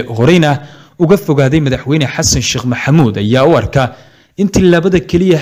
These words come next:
ee hadda uu ku badbaadi karo ay tahay in gebi ahaanba ciidamadiisa uu la baxo.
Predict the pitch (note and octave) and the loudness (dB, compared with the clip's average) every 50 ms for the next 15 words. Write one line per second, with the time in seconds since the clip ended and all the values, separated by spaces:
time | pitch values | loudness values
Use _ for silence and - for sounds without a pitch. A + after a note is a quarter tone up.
0 | C#3 - D3 A#2+ G2+ - - F3+ E3+ D3 D#3 - - - C#3 C#3 - - G#3 F3 | -2 -6 -6 -6 -6 -4 -4 -4 -2 -2 -4 -2 0 -2 -2 -2 -2 -2 2 2
1 | D3+ C3 A#2+ D3+ E3 E3 A#2+ G2+ - - B2+ B2 - D3+ A2+ - - G#2 G#2 A#2 | 2 2 2 0 0 2 0 -2 -4 -2 -2 0 0 0 -2 -2 -4 -2 0 0
2 | B2 A2+ - - - _ _ _ _ _ - A3+ A3 E3 E3 D3 C#3 C3+ A#2 B2+ | -2 -2 -4 -12 -20 _ _ _ _ _ 0 0 2 4 4 4 4 2 2 0
3 | D#3+ E3 C#3 D3 - - B2+ A#2+ B2+ C3 D3 A#2 A2+ A2+ - - - - B2 A#2 | -2 0 0 -2 -2 -2 -2 -2 0 0 0 0 0 -2 -2 -4 -4 -2 -2 0
4 | A2+ A2 G2+ F#2+ - - - A2+ | 0 0 0 0 0 2 2 0